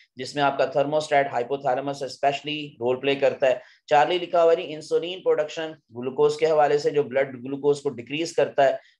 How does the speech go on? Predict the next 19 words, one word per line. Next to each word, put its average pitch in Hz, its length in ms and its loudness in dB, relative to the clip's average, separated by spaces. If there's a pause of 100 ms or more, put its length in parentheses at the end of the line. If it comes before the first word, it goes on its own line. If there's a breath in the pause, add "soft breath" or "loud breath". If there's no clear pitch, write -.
और 139 140 2
इसी 156 180 -6
तरह 151 180 2
से 156 160 -4
thyroxine 147 800 -4 (160)
जो 127 160 -6
कि 139 120 0
आप 127 260 4
लोगों 139 220 -4
की 143 120 -8
body 123 260 2
में 143 120 -4
heat 147 420 -6
production 135 460 2
का 139 100 2
bias 120 280 2
भी 127 60 -12
बनता 117 300 -6
है, 170 140 -2